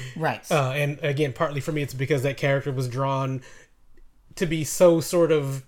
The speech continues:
Speaker 1: detached from what she actually seems to really want out of life
Speaker 2: Mm-hmm.
Speaker 1: that I couldn't get a good sense of what that would even be. So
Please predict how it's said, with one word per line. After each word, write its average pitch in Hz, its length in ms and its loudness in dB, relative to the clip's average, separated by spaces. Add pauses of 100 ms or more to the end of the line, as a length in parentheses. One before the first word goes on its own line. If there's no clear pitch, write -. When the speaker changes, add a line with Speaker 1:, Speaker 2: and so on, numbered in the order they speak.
(600)
Speaker 1:
detached 156 760 -2
from 165 480 2
what 147 300 0
she 160 220 -4
actually 143 360 -2
seems 160 320 0
to 156 100 -2
really 139 240 -4
want 131 400 -4
out 143 140 -2
of 113 100 -6
life 123 320 -6
Speaker 2:
Mm-hmm. 160 500 2
Speaker 1:
that 160 160 8
I 147 140 2
couldn't 165 400 2
get 165 180 4
a 160 80 2
good 151 240 0
sense 156 200 -2
of 139 100 2
what 147 140 4
that 143 140 -2
would 135 120 -4
even 120 220 -4
be. 120 200 -8
So 127 360 -6